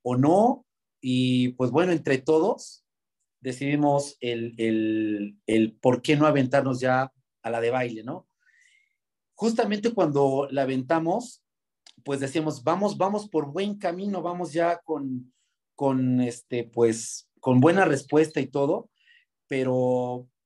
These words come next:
pues, bueno, ahorita nos encontramos que, que llega,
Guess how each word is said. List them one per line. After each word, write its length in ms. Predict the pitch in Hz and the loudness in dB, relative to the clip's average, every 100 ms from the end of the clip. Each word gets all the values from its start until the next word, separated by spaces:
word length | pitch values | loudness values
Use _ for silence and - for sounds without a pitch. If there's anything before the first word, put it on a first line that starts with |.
| _ | _
pues, 140 | 131 | -8
bueno, 220 | 131 170 | -4 0
ahorita 480 | 147 143 151 170 165 | 0 0 -2 -2 -2
nos 180 | 156 - | -2 -8
encontramos 540 | 127 127 147 147 151 | -10 -6 -2 -2 -4
que, 340 | - 123 117 113 _ _ _ _ _ | -6 -6 -6 -10 _ _ _ _ _
que 120 | 131 | 0
llega, 440 | 131 151 156 160 | 4 6 6 4